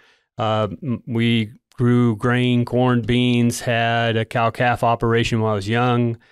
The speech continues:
When I went to college, uh, my dad sold the cows and calves and plowed up what was left of the pasture.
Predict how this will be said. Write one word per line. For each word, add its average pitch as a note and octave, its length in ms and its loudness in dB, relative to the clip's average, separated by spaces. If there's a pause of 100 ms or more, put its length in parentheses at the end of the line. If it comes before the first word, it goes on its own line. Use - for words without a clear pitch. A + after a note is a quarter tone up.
(320)
When A2+ 120 -2
I A2 60 0
went A2 220 -2
to A2 80 -8
college, A2+ 840 0
uh, G#2+ 220 -2
my G#2 80 -2
dad A2 280 -2
sold A2 460 0
the G#2 360 -2 (180)
cows C3 560 2
and G#2+ 160 -2
calves B2+ 640 0
and G#2 280 0
plowed A#2+ 360 0
up A#2+ 180 -2
what A#2+ 140 0
was A#2+ 120 -6
left A#2+ 220 -2
of A2 80 -2
the G#2+ 80 -4
pasture. A2+ 720 -2